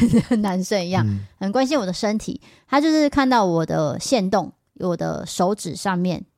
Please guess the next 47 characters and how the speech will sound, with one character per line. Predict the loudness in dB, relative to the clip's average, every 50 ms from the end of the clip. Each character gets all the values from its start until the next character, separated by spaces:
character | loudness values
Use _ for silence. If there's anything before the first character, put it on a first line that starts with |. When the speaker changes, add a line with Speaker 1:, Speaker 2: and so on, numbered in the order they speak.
| _ _ _
Speaker 1:
大 | -4 -4 -2 -2 -4
拇 | -6 -6 -8 -8 -8 -10
指 | -12 -12 -10 -10 -10 -12 -12 -12 -6
左 | -2 -2 -2 -2
边 | 0 2 2 2 2 2 0 -4 -6 _ _ _ _ _ _
有 | 0 0 0
一 | 2
条 | 2 2 2 2 0 0
很 | 0 -2 -2 -4 -6
直 | -8 -4 -2 0 0 2 2
的 | 2 2 2
黑 | 0 -2 -4 -4 -4 -4 -6
线。 | -8 -10 -8 -8 -8 -8 -10 _ _
Speaker 2:
对。 | _ -12 -12 -12 -14 _ _ _ _ _ _
Speaker 1:
其 | -2 0 0 2
实 | 4 4 2
一 | 2 2 -2
直 | -2 0 2
以 | 2
来 | 2 2 2 0
我 | 0 0 -2 -4 -4 -6 -6 -8 _ _
都 | 0 2 2
是 | 2 0 -4
长 | -6 -6 -8 -8 -8
这 | -8 -8
样， | -8 -8 -10 -14 _ _ _ _ _ -18 -18 -18 _ _ _ _ _ _ _ -2
我 | 0 0
不 | 2 2 2
觉 | 4 4 4
得 | 4 4
这 | 4 4
有 | 2 2
什 | 2 -2 -6
么 | -8
问 | -6 -6 -8 -8
题。 | -10 -14 -18 -10
就 | -2 0 2 2 2 0
那 | -2 -4
个 | -4 -2 -2 -2 -2 -2 -2 -2 -4 -4
网 | -2 -2 -2 -2 -2
友 | -4 -4
好 | -4 -4
像 | -4 -4
就 | -4 -4 -4
跟 | -4 -6
我 | -6 -8
说： | -8 -6 -6 -6 -6